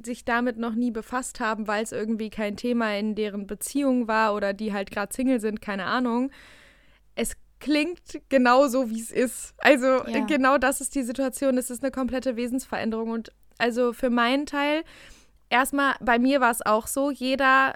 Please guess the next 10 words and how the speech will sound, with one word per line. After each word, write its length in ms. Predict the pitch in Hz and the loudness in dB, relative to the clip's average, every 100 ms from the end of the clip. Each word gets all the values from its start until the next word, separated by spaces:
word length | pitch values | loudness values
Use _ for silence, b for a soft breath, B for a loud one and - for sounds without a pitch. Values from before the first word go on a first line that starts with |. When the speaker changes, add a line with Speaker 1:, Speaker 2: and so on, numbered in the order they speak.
| - | -6
Speaker 1:
jedes 340 | 226 254 277 247 | -6 -4 -2 0
Mädel 420 | 240 254 262 254 | 2 2 2 2
in 120 | 247 | 2
meinem 180 | 240 233 | 0 0
Umfeld 400 | 226 247 262 247 | -2 0 -2 -2
hat 140 | 240 | -4
sich 120 | - - | -6 -2
irgendwann 440 | 247 254 240 233 | 0 2 0 0
darum 320 | 226 220 226 | 0 0 -2
gekümmert, 680 | 220 202 247 247 262 269 | -4 -4 -2 0 0 -4